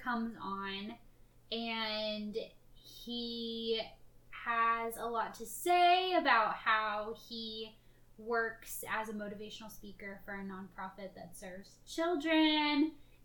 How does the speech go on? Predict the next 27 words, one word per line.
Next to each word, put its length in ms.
and, 800
you 160
know, 160
he 160
meets 360
Tayshia 760
and 180
Caitlin. 640
They 120
go 180
into 260
his 200
room, 800
and 360
they 220
love 300
him, 540
have 220
glowing 320
remarks 580
about 340
him. 360
So 180
I 140
think 260
that 220
that 380